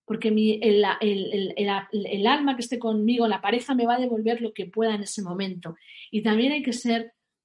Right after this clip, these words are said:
mm, tenemos que ser muy pacientes y muy respetuosos con los procesos de nuestras parejas. Pero para eso tenemos que ser pacientes y respetuosos con nuestros propios procesos. Y aquí, aquí es donde siempre,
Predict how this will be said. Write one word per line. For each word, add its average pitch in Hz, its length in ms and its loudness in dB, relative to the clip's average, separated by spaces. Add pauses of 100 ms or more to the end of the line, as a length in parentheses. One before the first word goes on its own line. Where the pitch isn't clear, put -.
mm, 208 280 -4
tenemos 240 360 -2
que 240 100 -2
ser 220 300 0
muy 220 280 4
pacientes 214 960 0
y 208 80 -2
muy 220 140 2
respetuosos 202 1080 -4 (220)
con 196 200 -6
los 196 140 -6
procesos 226 560 -2
de 220 80 -2
nuestras 190 320 -10
parejas. 208 580 -4 (540)
Pero 285 380 4
para 208 240 4
eso 233 160 -2
tenemos 226 280 -2
que 226 120 -4
ser 226 320 -2
pacientes 220 720 0
y 226 60 2
respetuosos 226 840 -4 (300)
con 202 240 0
nuestros 190 340 -10
propios 190 420 -8
procesos. 175 680 -10 (260)
Y 214 120 2
aquí, 233 560 4
aquí 190 260 0
es 233 80 4
donde 220 220 2
siempre, 226 640 2